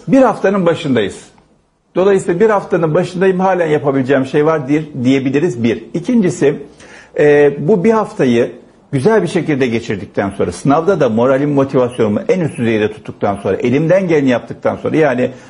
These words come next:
"Zaten bu sene kaybettik, bu seneden vazgeçtik, bu sene bıraktık, sınava girsem de olur, girmesem de olur ya da girdim,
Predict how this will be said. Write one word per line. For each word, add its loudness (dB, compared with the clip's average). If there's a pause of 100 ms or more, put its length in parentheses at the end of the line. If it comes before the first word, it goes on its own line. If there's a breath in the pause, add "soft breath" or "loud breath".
(100)
"Zaten 0
bu -4
sene 0
kaybettik, -2
bu -4
seneden 0
vazgeçtik, -2
bu -4
sene 0
bıraktık, -2 (280 loud breath)
sınava 0
girsem -2
de 2
olur, 2
girmesem 0
de 0
olur 0
ya 2
da 2
girdim, -2